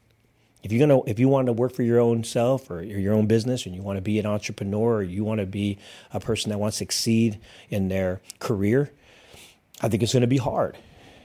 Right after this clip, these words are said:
If, if you're a person that wants to maybe get to another level, maybe you're in karate and you wanna get to black belt, I think getting from white belt to the next belt all the way to black belt is gonna be hard. I mean, would you agree with that? And I think we should understand that going into anything,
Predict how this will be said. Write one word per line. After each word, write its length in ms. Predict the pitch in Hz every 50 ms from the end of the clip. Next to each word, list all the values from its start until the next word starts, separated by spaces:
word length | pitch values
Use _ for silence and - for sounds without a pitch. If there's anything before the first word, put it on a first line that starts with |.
| - - -
If, 220 | 123 98 98 107
if 160 | - 110 92
you're 140 | 107 117 113
a 40 | 110
person 300 | - - 117 - - 123
that 80 | 110 104
wants 280 | 110 110 107 - -
to 60 | 107
maybe 280 | 101 113 113 107 113 104
get 160 | 95 120 117
to 100 | - 123
another 220 | 117 120 113 113 104
level, 360 | 110 117 120 120 104 101 95
maybe 220 | 98 101 101 104
you're 160 | 104 107 110
in 80 | 107 104
karate 640 | - - - 117 113 117 120 117 101 95 90 90 90
and 100 | 92 95
you 80 | 98
wanna 200 | 95 98 98 98
get 140 | 95 107 -
to 100 | - -
black 420 | 104 98 104 110 123 143 - - -
belt, 240 | 90 80 - -
I 80 | 110 113
think 320 | - - 160 147 135 - - - - - - - -
getting 300 | - 147 147 160 151 -
from 260 | - - 120 110 107
white 340 | 104 104 110 131 139 135 117
belt 380 | 113 135 135 135 139 131 127 -
to 100 | - 98
the 100 | 87 92
next 320 | 104 123 143 139 - -
belt 240 | 113 131 131 139 139
all 160 | 117 123 135
the 80 | 131 135
way 140 | 131 135 117
to 80 | 104
black 340 | 87 85 95 113 147 151 -
belt 180 | - 160 170 -
is 40 |
gonna 180 | - 214 220 208
be 100 | 226 233
hard. 540 | 214 - - 196 247 - - 117 98 92 117
I 120 | 123 139 147
mean, 180 | 151 147 143
would 160 | 139 143 127
you 80 | 190 180
agree 220 | 131 123 160 220
with 160 | 269 190 - -
that? 220 | 92 78 - - _ - - - - - - - - - - - - _ _ - -
And 80 | 147 170
I 60 | 196
think 160 | 196 214 180
we 80 | 208 190
should 160 | - 208 180
understand 560 | 175 180 175 160 - - - 175 185 190 180
that 120 | 156 135 120
going 220 | 143 151 160 160
into 220 | 165 147 - -
anything, 460 | 139 151 185 190 123 104 65 - -